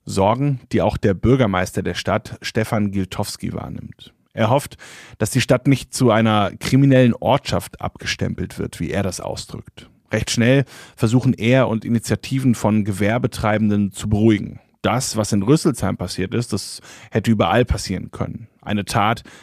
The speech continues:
die man nicht in Zusammenhang mit der Stadt bringen sollte, kein Rüsselsheimer Problem. Trotzdem versucht man dann irgendwie Schaden von der Stadt abzuwenden. Es ist die Rede davon, dass man die Zahl der Wettbüros eindämmen will, bekannte Straftäter härter bestrafen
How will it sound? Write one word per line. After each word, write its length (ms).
die 60
man 260
nicht 200
in 120
Zusammenhang 560
mit 100
der 120
Stadt 340
bringen 260
sollte, 520
kein 420
Rüsselsheimer 640
Problem. 500
Trotzdem 360
versucht 400
man 120
dann 240
irgendwie 400
Schaden 460
von 160
der 100
Stadt 360
abzuwenden. 760
Es 140
ist 160
die 40
Rede 240
davon, 380
dass 160
man 120
die 100
Zahl 320
der 180
Wettbüros 680
eindämmen 560
will, 240
bekannte 520
Straftäter 600
härter 280
bestrafen 640